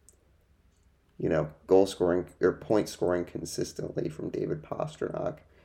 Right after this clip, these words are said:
you know, playing at an M V P type level. You know, David Krejci is scoring goals, you know, which is kinda crazy.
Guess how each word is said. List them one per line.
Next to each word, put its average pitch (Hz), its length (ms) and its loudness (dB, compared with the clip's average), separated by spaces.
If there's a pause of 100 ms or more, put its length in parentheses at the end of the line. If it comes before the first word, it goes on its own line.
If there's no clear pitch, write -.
(220)
you 98 140 0
know, 76 200 0
playing 92 320 0
at 87 80 0
an - 120 -2
M 92 180 -2
V - 160 -6
P - 260 -6
type - 400 -8
level. - 500 -4 (580)
You 92 100 2
know, 87 140 0
David 92 360 0
Krejci 95 500 0
is - 120 -2
scoring - 460 -6
goals, - 500 -6
you - 140 -4
know, - 180 -4
which - 140 -14
is 151 100 -8
kinda - 240 -6
crazy. - 540 -4